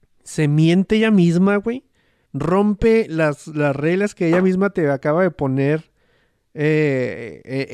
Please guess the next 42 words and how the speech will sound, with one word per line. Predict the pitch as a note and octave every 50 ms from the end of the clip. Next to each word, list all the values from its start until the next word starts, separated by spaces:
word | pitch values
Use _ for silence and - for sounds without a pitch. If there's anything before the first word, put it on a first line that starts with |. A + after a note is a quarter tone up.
| C3+
en | C#3 C3+
esa | D3 D#3+ D#3 G3+
misma | F#3+ F#3 F#3 G3 F#3
película, | - D#3 C#3+ D3 D3+ - G3+ G3 F#3 -
rompe | - C#3+ C#3+ D3 D#3 E3 F#3 F#3 -
algunas | G#3 F#3 F3 F3+ F#3 G3 F#3+
de | F#3
las | E3 D3+ -
otras | D#3 F3+ F#3 -
peli-, | _ - D3+ C#3 C#3+ C#3+ -
de, | - D3+ C#3+ C#3+ C3+ C#3 C3+
reglas | C3 B2 C#3 C#3+ D3+ F3 F#3+ F3+
de | F3+
las | D3+ C3+ C3 -
otras | C#3+ E3+ F3
películas. | - - F3 E3+ D3 - - F#3 F#3+ F3+ - - - - - _ _ _ _ _ _ _ _ _ _ _ _ _ _ _ _ _ -
Pero | G#3 A#3 A#3+ A#3 A#3+
al | B3 B3
fin | A#3+ - D4 C4+ C4 C4+
y | C4
al | C#4 C4+ C4 -
cabo | - B3+ C4 C4 C4
yo | C4+ C4+
creo | B3+ - B3+ B3+ B3+
que | - C4 B3+ B3+ B3
estamos | A#3 - _ - A3+ A#3 A#3 A#3+ B3 A#3
sobreanalizando | - A#3+ A3 G#3 F#3+ F#3 E3+ E3 D#3 D#3 - F#3 F#3 F#3+ G3+ A3
una | A3 A3+ A3+
cosa | - - A3 A3+ A3+ - C4+ C#4 C#4 C#4+ - - _ _
que | - E3 D#3+
siempre | - - F3 F#3 F#3+ F#3+ - G#3+
ha | G#3
sido | G3+ - A3 A3+ A#3 B3 C4 C4+ -
de | - D3 C#3 D3+ D3
mamadas, | C#3 B2+ B2 B2+ C3 C#3 C#3+ C#3 C3 B2 A#2
güey. | - - B2 A#2+ _ _ _ -
Y | D3+ C#3+
cuando | C#3 - D#3 D3+ C#3 C#3
estábamos | - - F3 F#3+ G#3+ A3 G3 F3
más | F3 F3 -
chavitos, | - G#3+ G3 G3+ G3 - A3+ G#3+ - - F#3+
sí, | D#3+ - F#3+ F#3